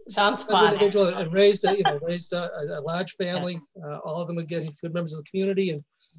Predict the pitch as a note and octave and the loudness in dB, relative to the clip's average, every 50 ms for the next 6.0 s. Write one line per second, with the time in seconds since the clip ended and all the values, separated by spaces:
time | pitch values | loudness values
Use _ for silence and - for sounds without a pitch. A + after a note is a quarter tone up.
0 | - - - E3+ E3 D3+ D#3+ D#3 - - E3+ E3 D3 E3+ F3 E3+ F3 E3 - - | -20 -14 -10 -8 -8 -6 -8 -8 -8 -8 -8 -6 -6 -6 -6 -6 -8 -8 -8 -10
1 | F3+ F3 - F3 E3 D#3+ E3+ F3 F3 F3 F3 _ _ _ _ _ _ _ _ _ | -12 -10 -8 -8 -8 -6 -4 -4 -6 -6 -8 _ _ _ _ _ _ _ _ _
2 | - D3 C#3+ C3+ C#3+ D#3 D3+ F3 _ _ _ _ _ _ _ _ - D#3 D3 D#3+ | -16 -12 -10 -10 -10 -10 -12 -14 _ _ _ _ _ _ _ _ -10 -8 -8 -8
3 | E3 E3 C#3+ C#3 D#3 D3+ D3 - C#3+ D3+ D3+ D#3 D3 C#3+ D#3+ F#3+ F#3 E3+ E3 F3 | -8 -10 -10 -8 -8 -8 -8 -8 -10 -10 -8 -8 -8 -6 -4 -2 -2 -2 -2 0
4 | E3+ F3 F3+ F3+ F3 F3 E3+ - - - - G3+ C#3+ D3 D3 - - - D#3+ C#3+ | 0 0 0 0 -2 -4 -6 -8 -12 -16 -14 -12 -12 -12 -12 -14 -12 -10 -8 -6
5 | C#3+ E3+ F#3+ F#3+ F#3+ - - G3 F#3 F3+ F#3 F3+ E3+ C#3 C3 - E3+ D#3 D3 - | -2 -2 0 0 0 0 0 0 0 0 0 -2 -4 -6 -6 -6 -6 -6 -8 -8